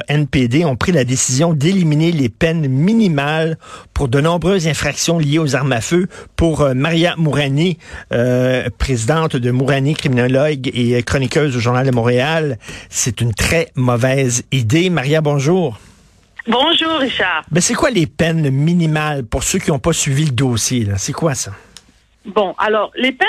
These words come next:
Speaker 2: minimales, habituellement, je te dirais, dans le code criminel, il y a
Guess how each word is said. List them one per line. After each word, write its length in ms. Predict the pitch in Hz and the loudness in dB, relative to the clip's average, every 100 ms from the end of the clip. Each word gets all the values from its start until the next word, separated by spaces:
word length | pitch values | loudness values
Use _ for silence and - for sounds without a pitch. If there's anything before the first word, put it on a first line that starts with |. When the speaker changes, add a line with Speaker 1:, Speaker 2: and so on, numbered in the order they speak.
| 453 349 | 2 0
Speaker 2:
minimales, 580 | 240 220 202 220 254 240 | 2 2 2 0 -2 -2
habituellement, 960 | 254 320 - - 220 202 202 202 226 | -2 -2 -2 0 0 2 0 0 -2
je 80 | - | 0
te 100 | 202 | -2
dirais, 380 | 185 185 208 220 | 0 0 0 -2
dans 160 | 202 | -2
le 80 | 233 | -2
code 240 | - 202 | -2 -4
criminel, 680 | - 214 180 175 175 180 190 - | -4 -4 -2 2 2 2 0 -4
il 120 | 196 | -2
y 40 | |
a 140 | 196 | -2